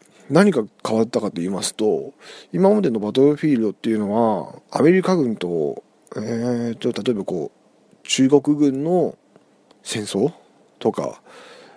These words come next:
あの、どちらかの軍に分かれてこうやるっていう、まあ、そういう、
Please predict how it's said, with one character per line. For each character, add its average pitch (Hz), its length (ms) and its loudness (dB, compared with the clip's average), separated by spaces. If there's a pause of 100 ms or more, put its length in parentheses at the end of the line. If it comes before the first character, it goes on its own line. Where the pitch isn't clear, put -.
(120)
あ 110 120 -2
の、 92 360 -8
ど 151 120 2
ち 175 140 2
ら 131 80 2
か 117 120 -4
の 107 100 -4
軍 127 160 0
に 101 120 -4
分 98 140 -4
か 143 120 2
れ 117 100 2
て 87 140 -8
こ 85 160 -6
う 85 40 -2
や 98 100 0
る 104 180 0
っ - 260 -20
て 76 100 -10
い 64 200 -10
う、 - 80 -18 (500)
ま 120 60 -6
あ、 - 20 -6
そ 147 140 4
う 147 60 6
い 147 100 2
う、 131 960 2